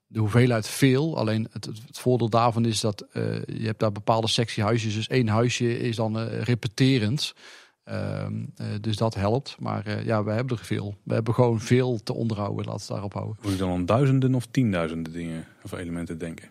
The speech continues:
Speaker 1: Eh, duizenden.
Speaker 2: Duizenden. Oeh, nog steeds heel veel.
Speaker 1: Ja.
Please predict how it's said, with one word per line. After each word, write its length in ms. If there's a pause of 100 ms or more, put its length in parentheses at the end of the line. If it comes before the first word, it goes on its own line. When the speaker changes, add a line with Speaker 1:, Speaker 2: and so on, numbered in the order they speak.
Speaker 1:
Eh, 680
duizenden. 640 (200)
Speaker 2:
Duizenden. 440
Oeh, 400
nog 120
steeds 220
heel 160
veel. 180 (440)
Speaker 1:
Ja. 160